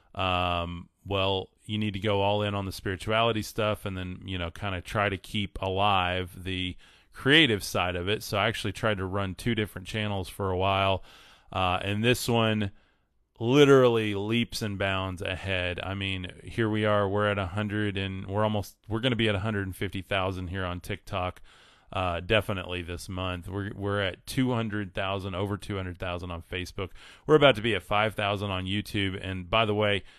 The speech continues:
in YouTube terms, that's huge. Like, that's,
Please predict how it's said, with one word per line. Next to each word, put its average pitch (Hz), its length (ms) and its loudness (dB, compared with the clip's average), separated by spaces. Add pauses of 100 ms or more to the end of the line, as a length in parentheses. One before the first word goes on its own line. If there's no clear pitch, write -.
(160)
in 104 160 0
YouTube 110 500 2
terms, 95 400 -2
that's 120 240 0
huge. 82 460 -6
Like, 87 240 -4
that's, - 480 -4